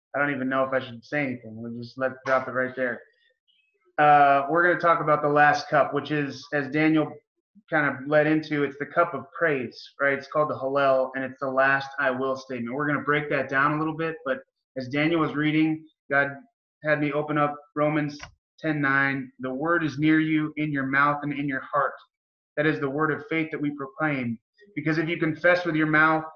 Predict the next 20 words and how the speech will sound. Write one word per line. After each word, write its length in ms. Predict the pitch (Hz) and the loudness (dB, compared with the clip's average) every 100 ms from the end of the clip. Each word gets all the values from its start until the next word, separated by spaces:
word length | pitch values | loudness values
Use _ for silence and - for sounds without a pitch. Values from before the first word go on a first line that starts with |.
| - _ - | -20 _ -8
that 120 | 143 | -6
Jesus 380 | 139 165 151 - | -4 -4 -4 -8
is 140 | 156 | -6
Lord 280 | 143 151 151 | -2 2 2
and 100 | 151 | 2
believe 340 | 143 143 170 160 | 0 -2 -2 -2
in 80 | |
your 100 | 160 | -2
heart 320 | 147 165 160 147 | 2 4 4 2
that 120 | 135 | -2
God 200 | 147 135 | 0 2
raised 280 | 147 151 151 | 0 0 -2
him 120 | 143 | -6
from 160 | 156 151 | -4 -4
the 80 | |
dead, 260 | 131 143 139 147 | -4 -4 -4 -6
you 120 | 151 | -8
will 180 | 151 151 | -6 -8
be 120 | 147 | -12
saved. 800 | - - 151 151 135 127 - - | -18 -8 -4 -2 -2 -4 -10 -20